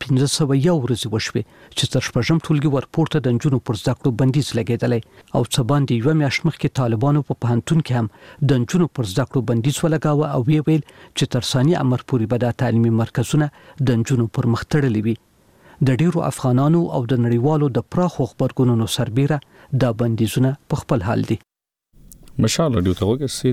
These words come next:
Speaker 2: تاسو د مشبر راپور واورېدو. هغوی چې کومې نیټې یاد کړي، د دوشنبې ذکر یې وکړو چې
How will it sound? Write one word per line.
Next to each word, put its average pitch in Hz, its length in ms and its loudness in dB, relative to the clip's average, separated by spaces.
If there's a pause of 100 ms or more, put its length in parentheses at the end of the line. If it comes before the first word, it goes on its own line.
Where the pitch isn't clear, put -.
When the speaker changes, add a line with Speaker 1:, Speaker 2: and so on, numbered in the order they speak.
Speaker 2:
تاسو - 280 -4
د 90 180 2
مشبر 90 400 0 (240)
راپور 123 400 0
واورېدو. 123 360 0 (140)
هغوی 110 260 0
چې - 140 -4
کومې 101 240 2
نیټې 95 280 0 (120)
یاد 98 160 0 (100)
کړي، 98 240 -2
د 92 140 2
دوشنبې 98 380 2 (100)
ذکر 98 260 0
یې 92 80 2
وکړو 98 260 -2 (140)
چې - 140 -4